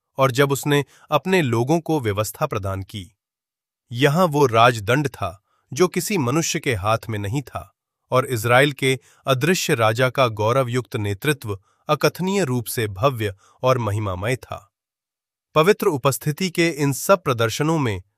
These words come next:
मसीह के माध्यम से परमेश्वर की महिमा प्रकट हुई।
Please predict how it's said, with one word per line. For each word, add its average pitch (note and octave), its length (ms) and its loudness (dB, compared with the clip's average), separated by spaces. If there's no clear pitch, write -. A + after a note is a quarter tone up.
मसीह C#3+ 320 0
के F3+ 180 0
माध्यम A2+ 400 2
से C#3+ 200 0
परमेश्वर A#2+ 600 -2
की D#3 160 -4
महिमा B2 380 -2
प्रकट G#2+ 360 -8
हुई। F#2+ 260 -14